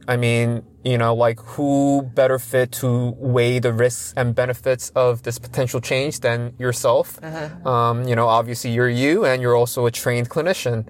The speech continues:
Speaker 2: Yeah.
Speaker 1: in the field of psychiatry. So who better? Um, and I think, you know, if you were to, you know, make that decision to go through with it,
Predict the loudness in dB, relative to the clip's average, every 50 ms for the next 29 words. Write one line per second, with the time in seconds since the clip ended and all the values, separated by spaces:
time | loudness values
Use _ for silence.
0 | -8 -2 0 0 0 0 0 -2 -2 -2 -2 -2 -2 0 -2 0 0 -2 0 0
1 | -2 0 2 2 2 2 0 0 -4 -4 -4 -4 -2 -2 -2 0 0 0 2 2
2 | 2 2 2 0 -4 -4 -8 -8 -2 0 2 2 2 2 0 -2 -4 -6 -10 -16
3 | -18 -20 -10 -4 -2 0 2 2 2 2 0 0 -2 -2 -2 -2 -4 -4 -2 -2
4 | 0 0 0 0 0 -2 -2 -4 -2 -2 0 0 2 2 2 0 0 -2 -4 -6
5 | -4 0 2 4 2 2 0 -4 -4 -2 0 2 2 2 2 2 0 -2 -2 -2
6 | -2 -2 0 0 0 0 0 0 0 -2 -4 -2 -2 -2 -2 -4 -4 -4 -4 0
7 | 0 0 0 0 -2 -2 -2 0 0 0 0 2 2 2 2 2 0